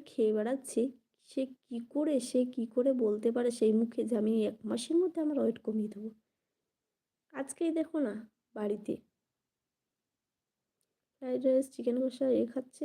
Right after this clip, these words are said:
আবার বলছে, "আমি এক মাসের মধ্যে আমার ইয়ে কমিয়ে দেবো।" খাওয়ার তো কম নেই গো।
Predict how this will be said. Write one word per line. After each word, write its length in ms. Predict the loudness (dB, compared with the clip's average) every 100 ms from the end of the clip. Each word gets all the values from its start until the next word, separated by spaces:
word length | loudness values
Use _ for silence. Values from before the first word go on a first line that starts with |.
| -2
আবার 200 | -2 0
বলছে, 300 | 2 0 -2
"আমি 200 | 0 2 2
এক 120 | 2 0
মাসের 280 | -4 0 0
মধ্যে 260 | 0 0
আমার 220 | 0 0 2
ইয়ে 200 | 2 2 -2 _ _
কমিয়ে 340 | -8 -6 -6
দেবো।" 220 | -6 -10 -10 _ _ _ _ _ _ _ _ _ -6
খাওয়ার 180 | -4 -4
তো 120 | -6 0
কম 220 | 2 4 4
নেই 180 | 2 4
গো। 140 | 2